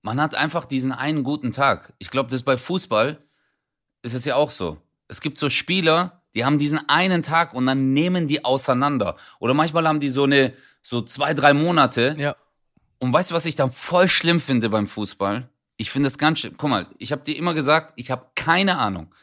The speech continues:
Speaker 1: Aber ich verfolg's natürlich, die Nachrichten. Weißt du, man liest, äh, in den Nachrichten, der beste Torschütze und schon wieder hat er zugeschlagen, zwei Tore, diese Saison sch-, äh, schon zwölf Tore geschossen. Und dann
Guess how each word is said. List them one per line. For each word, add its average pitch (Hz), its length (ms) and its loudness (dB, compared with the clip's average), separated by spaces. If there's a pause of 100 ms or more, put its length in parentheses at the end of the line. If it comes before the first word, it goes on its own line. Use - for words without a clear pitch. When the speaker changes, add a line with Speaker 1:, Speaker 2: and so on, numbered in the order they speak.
(180)
Speaker 1:
Aber 135 180 -4
ich 131 80 -6
verfolg's 190 480 4
natürlich, 127 600 -2 (440)
die 135 240 -4
Nachrichten. 139 840 -4 (360)
Weißt - 180 -6
du, 135 60 -2
man 123 240 0
liest, 131 280 -2
äh, 117 300 0 (320)
in 120 120 -2
den 131 120 0
Nachrichten, 131 580 -4 (220)
der 160 180 -6
beste 185 380 -8
Torschütze 180 720 -2
und 190 180 0
schon 196 200 2
wieder 190 200 2
hat 180 120 -2
er 170 60 -6
zugeschlagen, 151 680 -2
zwei 208 300 2
Tore, 170 440 2 (260)
diese 190 320 0
Saison 190 500 0 (180)
sch-, - 140 -10
äh, 160 260 4
schon 185 240 0
zwölf 196 320 0
Tore 190 280 2
geschossen. 120 680 -2 (140)
Und 113 260 2
dann 185 380 4